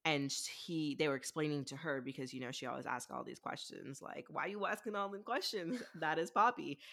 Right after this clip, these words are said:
And they explained it to her, depending on the placement of the wolf w-, in the image or the depicted,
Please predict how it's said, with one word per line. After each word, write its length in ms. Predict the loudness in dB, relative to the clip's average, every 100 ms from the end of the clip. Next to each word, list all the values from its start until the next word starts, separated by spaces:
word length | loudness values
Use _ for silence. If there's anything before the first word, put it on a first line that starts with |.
| -6
And 180 | 0 4
they 100 | 4
explained 440 | 2 -2 0 2 2
it 120 | 2
to 80 | 0
her, 320 | 4 6 6 4 -2
depending 340 | -2 -2 -2
on 80 | -2
the 80 | -4
placement 480 | -2 -2 -2 -4 -2
of 120 | -2
the 80 | -2
wolf 460 | 0 4 2 0 -10 -20 _ _ -8
w-, 340 | -6 2 2 2 -8 _ 4
in 220 | 4 6
the 220 | 4 2 2
image 320 | 0 0 -2
or 60 | -6
the 100 | -10
depicted, 480 | -12 -16 -8 -8